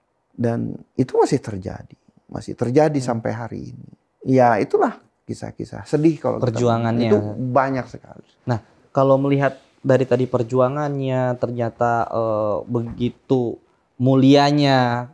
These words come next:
Speaker 2: kisah-kisah teman-teman mu'alaf dan perjuangan mu'alaf bahkan dari zaman Nabi sendiri sehingga hari ini dirasakan gitu. Seberapa mulia sih, Ustadz, eh, para, para mu'alaf ini di mata Allah?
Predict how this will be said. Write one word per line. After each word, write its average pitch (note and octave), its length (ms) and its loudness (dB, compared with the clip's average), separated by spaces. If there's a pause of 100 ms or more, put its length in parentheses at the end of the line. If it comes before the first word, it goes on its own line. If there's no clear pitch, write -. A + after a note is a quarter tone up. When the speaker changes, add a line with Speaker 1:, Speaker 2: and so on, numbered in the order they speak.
(120)
Speaker 2:
kisah-kisah A#2+ 560 -6
teman-teman A#2 460 -6
mu'alaf A#2+ 280 -2
dan A#2 120 -2
perjuangan A2+ 400 -4
mu'alaf A2+ 260 -2
bahkan A#2 300 -2
dari A2 240 -2
zaman G#2 540 -6
Nabi B2 360 0
sendiri A#2+ 560 0
sehingga A2 400 -4
hari G#2+ 260 -2
ini B2+ 300 0
dirasakan A2 800 -4
gitu. G#2 300 -10 (720)
Seberapa B2+ 840 2
mulia C3 340 2
sih, A#2 180 -6
Ustadz, A#2 360 -8
eh, G2 520 -6 (160)
para, G2+ 220 -4
para G2+ 220 -4
mu'alaf G2+ 400 -4
ini G#2 340 -10
di G2 420 -8
mata F#2+ 680 -8 (380)
Allah? G2+ 400 -4